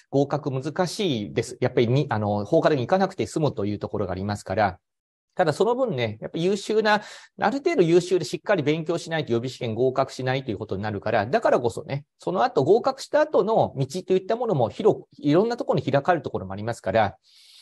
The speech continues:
えー、ただ単に資格を取ればいいだけっていうで、かつお金と時間がある人は法科大学院の方がいいのかもしれないんだけどね。あ、そうだ、あともう一個。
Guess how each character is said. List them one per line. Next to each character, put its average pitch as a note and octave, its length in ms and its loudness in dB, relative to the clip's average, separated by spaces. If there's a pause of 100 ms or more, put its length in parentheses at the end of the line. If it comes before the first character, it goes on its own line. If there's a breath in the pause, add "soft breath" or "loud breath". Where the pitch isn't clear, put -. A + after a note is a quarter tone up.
(480 soft breath)
え G2+ 260 -4
ー、 - 20 -20
た B3+ 100 2
だ B3+ 100 6
単 A#2+ 320 2
に A#2+ 260 -2 (160)
資 - 100 -10
格 E3+ 240 2
を E3 80 -2
取 F3 180 2
れ C3+ 40 6
ば A#2 120 4
い C3+ 80 2
い A2+ 40 0
だ G#2 120 2
け B2 100 -4
っ B2 100 -4 (140)
て A2+ 100 -2
い A2+ 60 0
う G#2 40 -6
で、 A#2 180 4
か G#3 120 0
つ - 80 -4
お B2+ 80 4
金 G3+ 220 4
と F#3+ 100 4
時 E3 140 -2
間 - 180 -4
が - 80 -12
あ - 40 2
る F#3+ 80 8
人 - 120 2
は E3+ 300 6 (200 loud breath)
法 D#3 140 6
科 D#3 100 4
大 D3+ 140 6
学 D3+ 240 2
院 B2 60 -2
の A2 80 -6
方 - 0 -
が A2 60 -2
い C#3 60 -8
い C#3 40 -8
の D#3+ 80 -10
か - 180 4
も - 80 0
し - 80 -6
れ A2+ 60 -2
な A2 100 -2
い G#2+ 80 -4
ん F#2+ 60 -6
だ - 80 -10
け - 100 -12
ど - 80 -16
ね。 E3 220 -4 (500)
あ、 C#3+ 80 2
そ D#3+ 80 4
う C#3+ 40 6
だ、 C#3 60 6
あ D3 60 4
と D3 80 6
も E3+ 140 6
う - 20 4
一 A#3 80 -4
個。 - 180 2